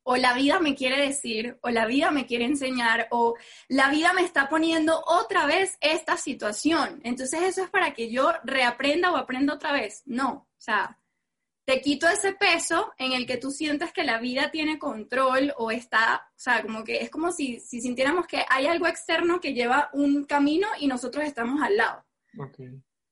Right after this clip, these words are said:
Speaker 1: Y realmente no es así. O sea, un, nosotros no somos presos de la vida, ni somos consecuencia de una vida que va por ahí tomando rumbo.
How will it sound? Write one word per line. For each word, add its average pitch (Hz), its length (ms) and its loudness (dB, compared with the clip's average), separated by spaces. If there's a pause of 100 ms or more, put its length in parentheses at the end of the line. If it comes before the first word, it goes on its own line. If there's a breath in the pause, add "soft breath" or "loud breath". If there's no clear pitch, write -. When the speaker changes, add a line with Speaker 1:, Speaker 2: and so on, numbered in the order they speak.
(240)
Speaker 1:
Y 285 120 0
realmente 311 400 2
no 349 120 4
es 330 120 2
así. 285 500 0 (640)
O - 40 -20
sea, 226 400 2 (180)
un, 262 280 0
nosotros 285 460 2
no 359 140 4
somos 349 380 0
presos 285 460 0
de 208 80 -6
la 214 140 -2
vida, 214 360 -8 (140)
ni 240 280 -2
somos 262 640 0
consecuencia 277 1160 0
de 240 120 0
una 254 220 2
vida 294 280 2
que 254 100 -6
va 214 160 -2
por 262 160 0
ahí 226 320 -2
tomando 254 420 -2
rumbo. 269 540 -4